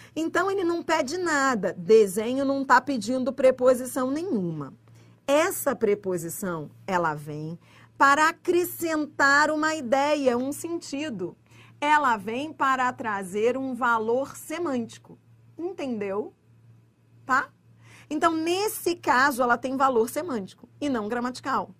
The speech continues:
porque o termo anterior não pede a presença dela, ela vem para estabelecer uma noção. Noção de quê? Instrumento, porque o instrumento, o lápis,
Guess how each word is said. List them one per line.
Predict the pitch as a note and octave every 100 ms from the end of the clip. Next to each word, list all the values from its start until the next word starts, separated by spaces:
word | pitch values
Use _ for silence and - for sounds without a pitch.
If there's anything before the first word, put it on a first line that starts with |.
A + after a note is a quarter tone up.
| _ _
porque | - -
o | C4 B3+
termo | - C#4+ D#4+ C4+
anterior | C4+ B3+ G#3+ A3+ C#4 - - -
não | A#3+ C#4 F4
pede | D4 A#3+ A#3+
a |
presença | B3+ B3 A#3+ B3+ B3+
dela, | B3 G3 E3
ela | D#3+ E3
vem | F#3+ G#3+
para | A#3 A3+ -
estabelecer | B3 - C4+ C4 C#4 C4+ A#3
uma | A#3 A#3+
noção. | B3+ C4 F3+ D#3 - _ _ - - - - -
Noção | D4+ E4+ F4 G4 F#4 A4+
de | E4+
quê? | G4+ E4 D#4 G#3 - _ _
Instrumento, | A#3 A#3+ - C#4 C#4 G3 F3
porque | - F3+ G3+
o | F3
instrumento, | E3+ F#3 A#3 A#3 F#3+ F#3 G#3+ A3+ G#4+ B4+ _ - _ _ _ _ _
o | G#3+
lápis, | G#3 G3 G#3 B3 - E3+ D#3 -